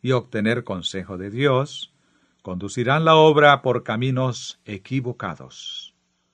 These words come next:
Nuestra fuerza radica en mantenernos unidos con Dios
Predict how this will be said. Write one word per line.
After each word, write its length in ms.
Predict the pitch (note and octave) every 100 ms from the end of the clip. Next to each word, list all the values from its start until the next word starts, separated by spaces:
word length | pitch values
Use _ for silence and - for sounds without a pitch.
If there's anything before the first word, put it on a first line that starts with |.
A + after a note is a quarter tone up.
| _ _ _ _ _ _
Nuestra 400 | A2 A2 - G#2+
fuerza 720 | - C#3 D3 C3+ - C3 B2
radica 800 | F#2+ F#2 G#2 A#2 - B2 C3+ C3 _ _ _ -
en 140 | A2+
mantenernos 920 | A2 A2 G#2 G#2+ B2+ B2+ C3 B2+ -
unidos 640 | A#2+ A2 B2+ D#3+ C#3+ C3
con 160 | - B2
Dios 560 | B2+ C#3+ A2 - -